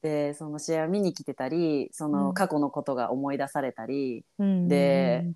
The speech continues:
Speaker 1: 我らが、あの、
Speaker 2: うん。
Speaker 1: 湘南のエース、
Speaker 2: うん。
Speaker 1: ルカワの目を
Speaker 2: ルカワね。
Speaker 1: ガンってフェ-、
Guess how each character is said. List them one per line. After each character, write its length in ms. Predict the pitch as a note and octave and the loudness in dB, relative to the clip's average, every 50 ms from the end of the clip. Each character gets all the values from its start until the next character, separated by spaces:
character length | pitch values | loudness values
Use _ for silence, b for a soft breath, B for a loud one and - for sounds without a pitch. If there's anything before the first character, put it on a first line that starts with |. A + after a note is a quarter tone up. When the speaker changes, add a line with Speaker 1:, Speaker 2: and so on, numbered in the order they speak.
| b b b | b b b
Speaker 1:
我 260 | b E3+ F#3 F3+ E3+ | b 8 10 10 10
ら 120 | D3 C#3 C3 | 8 6 6
が、 320 | C3 A#2 A2 - - - _ _ - | 6 4 4 4 2 -2 _ _ -2
あ 80 | - C#3+ | -2 0
の、 20 | C3+ | 0
Speaker 2:
う 20 | |
ん。 100 | C3+ B2+ | 0 2
Speaker 1:
湘 140 | F#3 E3+ D#3 | 4 4 4
南 240 | D3 D3 C#3+ C#3 C3+ | 4 4 2 2 2
の 120 | C#3 A#2 | 2 2
エ 120 | C3 D3 C3+ | 2 2 0
ー 40 | |
ス、 320 | - - B2+ A#2 - - - _ _ - | 0 -2 -2 -2 -2 -4 -8 _ _ 4
Speaker 2:
う 120 | C#3+ E3 | 8 8
ん。 80 | F3 F#3+ | 8 10
Speaker 1:
ル 40 | F#3+ | 10
カ 200 | F#3+ G3 F3 D#3+ | 10 8 8 8
ワ 280 | D3+ C#3 B2 A2 - | 8 6 4 4 2
の 320 | - D3+ E3+ F#3 D#3+ B2+ - G3+ | 2 4 4 4 4 4 4 4
目 240 | - D#3+ E3 D#3 | 4 4 6 6
を 20 | D3 | 6
Speaker 2:
ル 0 | |
カ 100 | - F#3+ | 6 6
ワ 140 | F3 E3+ F3 | 6 6 6
ね。 80 | F#3 G3 | 8 8
Speaker 1:
ガ 160 | - G3 G#3+ | 8 8 6
ン 40 | F#3+ | 4
っ 40 | |
て 80 | - - | 4 4
フ 120 | - - F3 | 4 6 4
ェ-、 60 | D3+ | 4